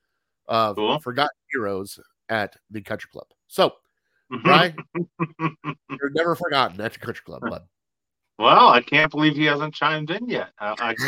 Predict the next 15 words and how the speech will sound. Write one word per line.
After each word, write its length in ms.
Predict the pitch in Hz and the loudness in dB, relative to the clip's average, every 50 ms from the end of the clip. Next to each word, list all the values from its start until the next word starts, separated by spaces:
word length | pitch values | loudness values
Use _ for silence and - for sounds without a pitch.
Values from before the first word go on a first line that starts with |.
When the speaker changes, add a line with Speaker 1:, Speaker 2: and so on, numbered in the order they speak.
| 123 - | -4 -2
Speaker 2:
can't 180 | - 131 127 123 | -2 -2 -2 0
wait 220 | 123 123 131 135 - - | 0 0 0 -2 -4 -8
to 100 | 120 113 - | -10 -4 0
hear. 300 | 151 165 170 156 - - _ _ - - - - - | 0 2 2 0 -2 -4 _ _ -20 -18 -18 -6 0
I 180 | - 110 156 226 | 2 4 4 6
only 180 | 254 175 131 131 | 6 8 8 10
had 200 | 131 135 123 120 | 8 8 6 4
two 200 | - 120 - 247 | 4 4 4 4
lockers, 480 | 208 120 101 101 101 - 107 101 98 | 6 6 6 6 4 2 -2 -4 -4
so 220 | - - 104 101 98 | -4 -4 -2 -2 0
he's, 280 | 110 147 185 180 170 117 | -2 -2 -4 -4 -8 -10
he's 420 | 95 104 120 147 180 170 151 143 - _ - | -8 -4 -4 -4 -2 -4 -6 -10 -16 _ 2
going 400 | 135 135 135 135 131 135 139 135 - | 4 6 6 4 4 0 -2 -6 -8
swinging 380 | - - 156 160 160 156 143 | -8 0 2 2 2 2 4
hard 420 | 120 123 147 190 226 - - - | 6 8 8 8 8 6 2 0